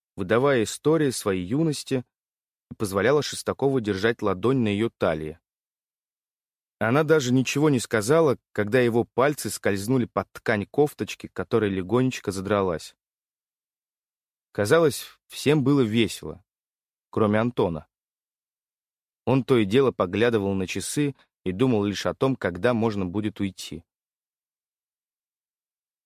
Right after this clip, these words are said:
"А у нас сегодня вечеринка",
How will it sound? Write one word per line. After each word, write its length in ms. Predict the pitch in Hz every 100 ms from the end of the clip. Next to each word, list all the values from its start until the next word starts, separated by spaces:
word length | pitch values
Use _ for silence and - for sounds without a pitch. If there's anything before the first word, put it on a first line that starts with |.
| _ _ _ _ _ _ _ _
"А 120 | 185 185
у 60 |
нас 180 | 202 214
сегодня 440 | - 175 180 165
вечеринка", 680 | 143 127 147 135 139 - 131